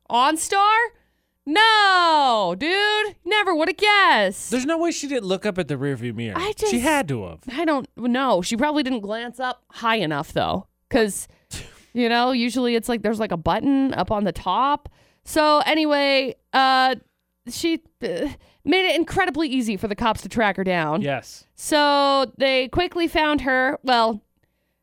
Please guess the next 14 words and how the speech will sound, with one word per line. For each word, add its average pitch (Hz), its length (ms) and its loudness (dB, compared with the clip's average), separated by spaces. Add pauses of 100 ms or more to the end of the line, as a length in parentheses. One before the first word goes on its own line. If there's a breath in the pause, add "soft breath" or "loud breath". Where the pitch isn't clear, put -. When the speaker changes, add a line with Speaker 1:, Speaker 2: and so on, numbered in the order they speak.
(240)
Speaker 1:
sort 294 260 2
of 220 80 -6
quickly. 240 360 2
After 233 200 2
about 240 240 4
two 277 200 0
hours, 202 460 2
they 208 140 2
figured, 208 440 0 (240)
"Yeah, - 200 -2
she's 349 180 0
not 302 160 2
coming 247 220 0
back. 180 320 0